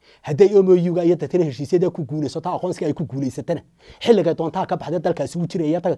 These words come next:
Somaliland baa la odhanaya. Haddii xukuumadda maanta ay ka degto xukunka iyadoo ku guulaysan aqoonsiga, waxaan idiin sheegay waa maamul goboleed,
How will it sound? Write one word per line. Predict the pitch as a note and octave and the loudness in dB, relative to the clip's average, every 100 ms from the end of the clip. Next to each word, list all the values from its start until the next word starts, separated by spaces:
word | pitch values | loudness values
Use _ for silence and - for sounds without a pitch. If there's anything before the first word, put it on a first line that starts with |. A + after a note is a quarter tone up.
| _ | _
Somaliland | - E3 F#3 F3 E3+ | -2 0 2 2 0
baa | C#3+ | -2
la | |
odhanaya. | C3+ B2+ G#2 _ - - | -2 -6 -12 _ -20 -20
Haddii | - E3 A#3+ A3+ | -6 2 2 4
xukuumadda | F#3 G3+ A3+ G#3 G3+ | 2 2 2 2 0
maanta | F#3+ F#3+ D#3+ | 0 -4 -4
ay | D3+ | -2
ka | - - - C3 D3 | 0 -2 -4 -14 -6
degto | B2+ - G#3+ | -6 -2 -4
xukunka | G3+ D#3+ E3+ | -2 -4 0
iyadoo | G3+ F#3+ - _ | 2 2 0 _
ku | - A#3+ | 4 4
guulaysan | E3+ E3 D#3 D#3 | 4 0 0 -2
aqoonsiga, | D#3+ E3 A#2+ G#2+ _ _ _ | -2 -2 -6 -14 _ _ _
waxaan | F#3+ F3+ | -2 2
idiin | F3 | 0
sheegay | G3+ F#3 F3+ | 2 2 2
waa | |
maamul | D3+ C#3+ C3 | 0 -2 -4
goboleed, | D3 D#3 D#3+ | 0 0 0